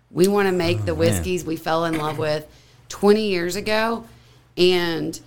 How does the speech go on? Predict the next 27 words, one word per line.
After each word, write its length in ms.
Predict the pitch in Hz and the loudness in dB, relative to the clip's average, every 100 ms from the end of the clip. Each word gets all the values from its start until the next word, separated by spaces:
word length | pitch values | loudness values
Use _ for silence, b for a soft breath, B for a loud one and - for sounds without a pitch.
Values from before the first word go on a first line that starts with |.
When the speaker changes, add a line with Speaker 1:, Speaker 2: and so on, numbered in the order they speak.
| b b b _ - | b b b _ -6
Speaker 1:
I 120 | 160 | -4
think 340 | 160 - 190 180 | -4 -2 -4 -4
for 240 | 165 156 - | -6 -6 -2
us, 760 | 170 180 156 156 - - - - - | 2 2 0 -4 -6 -8 -10 -10 0
when 240 | 175 170 | 4 4
we 100 | 165 | 2
designed 540 | 151 147 147 165 196 | 2 0 2 2 -2
this 160 | 165 - | -6 -8
operation, 680 | 139 151 139 143 175 139 131 | -10 -8 -4 -4 -4 -6 -8
it 80 | |
was 160 | 117 - | -8 -12
funny. 300 | 156 156 139 | -8 -6 -4
The 100 | 143 | -4
first 340 | 156 175 175 170 | -2 -4 -4 -4
meeting 260 | 165 160 | -2 -2
we 100 | 156 | -2
had 160 | 143 143 | -2 -4
with 140 | 147 | -6
the 80 | - | -8
architects, 800 | 147 180 - - 139 131 - - b b b b b b b - | -4 -4 -6 -8 -8 -8 -10 -16 b b b b b b b -6
we 120 | - | -2
came 260 | 175 165 | 2 4
in 420 | 160 165 151 143 139 | 6 6 4 2 0
guns 260 | 160 160 | -2 -2
a-blazing. 560 | 135 120 127 120 110 101 B B B 156 | -6 -8 -10 -10 -12 -14 B B B -8
We 280 | 147 165 | 0 2
wanted 460 | 151 151 139 139 | 4 2 0 -2